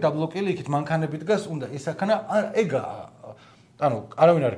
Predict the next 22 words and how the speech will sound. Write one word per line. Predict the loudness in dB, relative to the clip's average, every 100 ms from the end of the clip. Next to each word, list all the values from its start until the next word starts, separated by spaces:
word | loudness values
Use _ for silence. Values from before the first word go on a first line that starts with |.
| -6
გიკრძალავს, | -6 2 4 4 2 -6
რომ | -2
გახვიდე | -2 -2 -10 -12
ჯერ | -4 -2 -2
ყოველ | -8 -10 -10
შემთხვევაში | -10 -10 -10 -10 -10
მაინც, | -10 -12
რომ | -2 -2
აქ | -2
ნუ | -6 -4
გამოდიხარ, | -4 -8 -10 -10 -10
აქ | -10
მდიდრების | -12 -12 -10 -10 -12
ადგილია | -12 -12 -12 -12 -14
და | -16
აქ | -18 -20 -20 -20 -20 -20 -14
წესიერი | -10 -8 -6 -6 -6
ხალხი | -6 -6 -6
დადის, | -6 -8 -12 -8
თქვენნაირი | -6 -4 -6 -6 -6
ნაყარ-ნუყარმა | -6 -8 -8 -8 -10 -10 -10
იქითია, | -12 -6